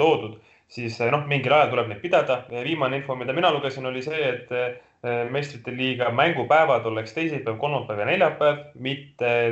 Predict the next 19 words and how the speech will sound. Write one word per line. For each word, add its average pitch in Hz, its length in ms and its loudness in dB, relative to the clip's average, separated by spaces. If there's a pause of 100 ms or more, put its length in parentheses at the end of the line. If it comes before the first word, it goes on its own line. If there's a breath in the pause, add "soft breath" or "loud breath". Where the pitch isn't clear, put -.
teisipäev 139 400 0
ja 117 80 0
kolmapäev, 139 640 2
nagu 123 240 -2
oleme 131 320 4
praegu 110 320 2
harjunud. 98 340 -6
Noh, 117 160 -6
praegu 120 300 0
on 120 160 -4
ju, 117 60 0 (500 soft breath)
on 117 160 -2
ju - 20 -2
neljapäevad, 131 680 4
ähm, 131 540 -6 (100)
ainult 139 360 0
Euroopa 127 360 4
liiga 104 240 -6
päralt. 107 320 -6